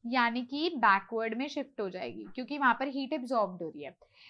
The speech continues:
अगर आप सिमिलरली अगर टेम्परेचर को डिक्रीज करोगे तो इक्विलिब्रियम फॉरवर्ड डायरेक्शन में, अ, शिफ्ट हो जाएगा। तो यहाँ पर सिंपल सी चीज थी, अगर आपकी जो रिएक्शन है उसके अंदर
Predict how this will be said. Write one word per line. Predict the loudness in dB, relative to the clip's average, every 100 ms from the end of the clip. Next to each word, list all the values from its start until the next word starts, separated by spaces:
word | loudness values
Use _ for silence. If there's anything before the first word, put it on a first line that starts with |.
| 4
अगर | 6 12 12
आप | 12
सिमिलरली | 12 4 6 6 8 4
अगर | 4
टेम्परेचर | 4 4 2 0 0
को | 2
डिक्रीज | 2 2 2 0 0
करोगे | 4 6 6 2
तो | 2
इक्विलिब्रियम | 0 0 -2 0 -2
फॉरवर्ड | 6 6 6 4
डायरेक्शन | 4 4 -2 -8
में, | -2 -2 -2 -10 -20 _ 4
अ, | 4
शिफ्ट | 6 4 4 2
हो | 0
जाएगा। | -2 -4 -10 _ _ -4
तो | 2
यहाँ | 6 6
पर | 6 0
सिंपल | 0 0 0
सी | 2
चीज | -2 -4 0
थी, | 2
अगर | 8
आपकी | 8 8 6
जो | 0
रिएक्शन | 6 4 4 -2
है | -8
उसके | -4 0
अंदर | 0